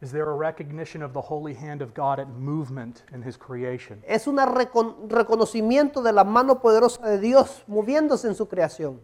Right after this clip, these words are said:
Speaker 1: Smoke filling temples,
Speaker 2: Donde el humo está llenando los templos,
Speaker 1: clouds moving in the skies,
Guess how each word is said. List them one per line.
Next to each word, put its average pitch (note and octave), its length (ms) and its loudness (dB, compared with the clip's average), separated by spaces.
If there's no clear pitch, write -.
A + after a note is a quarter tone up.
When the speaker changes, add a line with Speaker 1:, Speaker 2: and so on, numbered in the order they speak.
Speaker 1:
Smoke E3 600 -6
filling E3 440 -10
temples, D3+ 760 -10
Speaker 2:
Donde G3+ 380 0
el G#3 180 4
humo C#4 300 4
está - 240 -2
llenando A#3 340 0
los G#3+ 220 -4
templos, B3 720 -2
Speaker 1:
clouds D3+ 460 -2
moving D3+ 260 -12
in C#3+ 80 -14
the C#3+ 60 -16
skies, C3+ 480 -12